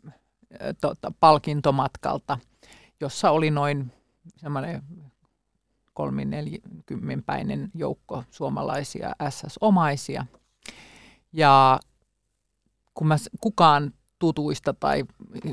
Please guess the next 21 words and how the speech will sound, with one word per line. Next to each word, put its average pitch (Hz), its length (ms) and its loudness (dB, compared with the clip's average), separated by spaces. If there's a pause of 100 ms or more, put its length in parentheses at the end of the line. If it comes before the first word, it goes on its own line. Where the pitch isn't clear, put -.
(460)
historiaa, 147 720 2
yhteiskuntatieteitä - 1500 -4 (400)
tuntevista 143 720 -4
tutuista, 139 640 -6
niin 135 220 -6
tää 165 160 8
oli 147 120 4
kaikille 139 640 2
aivan 143 320 -2 (800)
yllättävä 139 520 -2
asia, 131 400 -4
että - 180 -8
tällaisia - 520 -6 (160)
matkoja - 500 -6
oli - 180 -8 (220)
järjestetty. - 720 -12 (560)
Kirjan 156 320 4
lopussa 156 500 0
onneksi 170 480 4
lukee, 135 460 -2
että - 360 -4